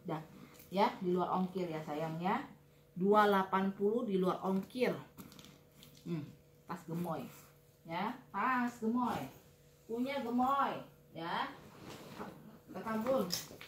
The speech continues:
Nih. Tentengan. Ayo, Sarah kasih harga berapa nih?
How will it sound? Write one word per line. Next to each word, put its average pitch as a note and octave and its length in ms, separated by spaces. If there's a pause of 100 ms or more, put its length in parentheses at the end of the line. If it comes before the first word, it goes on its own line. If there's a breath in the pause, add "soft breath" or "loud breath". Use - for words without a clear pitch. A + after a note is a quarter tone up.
(800)
Nih. B3 180 (1700)
Tentengan. G3+ 640 (320)
Ayo, F#3 220 (260)
Sarah F3 320
kasih F3 320
harga E3 320
berapa D#3+ 320
nih? C#3+ 160